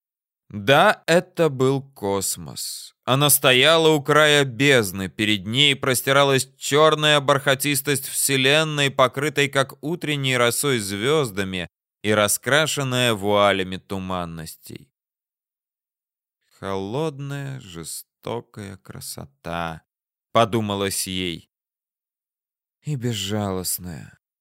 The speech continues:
Она теперь это знала после произошедшей катастрофы с ее родной планетой.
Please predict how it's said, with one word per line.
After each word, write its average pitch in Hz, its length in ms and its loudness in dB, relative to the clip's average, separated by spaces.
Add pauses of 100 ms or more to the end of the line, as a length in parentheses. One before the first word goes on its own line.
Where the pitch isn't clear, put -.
(160)
Она 151 280 2
теперь 131 340 -2
это 110 240 0
знала 101 640 -4
после 92 320 -6
произошедшей 98 800 -4
катастрофы 104 720 -4
с - 120 -2
ее 101 280 0
родной 101 340 -2
планетой. 95 800 -6